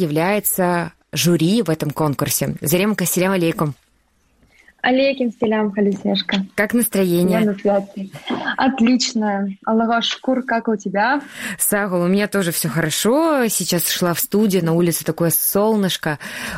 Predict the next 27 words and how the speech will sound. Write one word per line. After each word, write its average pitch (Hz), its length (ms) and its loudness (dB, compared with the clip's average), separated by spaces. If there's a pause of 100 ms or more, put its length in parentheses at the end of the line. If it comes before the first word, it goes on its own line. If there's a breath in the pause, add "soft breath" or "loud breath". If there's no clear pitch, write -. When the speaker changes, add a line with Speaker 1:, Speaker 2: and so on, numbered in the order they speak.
Speaker 1:
Уже, 170 400 2
уже 170 200 2
Speaker 2:
Да, 220 60 -2
Speaker 1:
приятно, 208 480 2
что - 160 -2
Speaker 2:
наконец-то. - 20 -2 (160)
Speaker 1:
тепло. 156 360 -2 (220)
Да, 170 340 0
правда. 156 380 -2 (120)
Speaker 2:
Да, 214 260 0
да, 226 120 -2
да. 214 260 -2 (520 loud breath)
Speaker 1:
Заремка, 202 640 2
прекрасная 254 680 0
идея. 180 560 2
Speaker 2:
Да. 160 460 0 (640)
Speaker 1:
Э, - 40 2
новый 226 320 2
конкурс 202 680 0
у 165 60 -2
Крымского 175 460 0
дома. 151 320 0
Расскажи, 196 400 0
что 233 240 0
это 285 160 -2
за 220 120 0
конкурс? 147 580 -2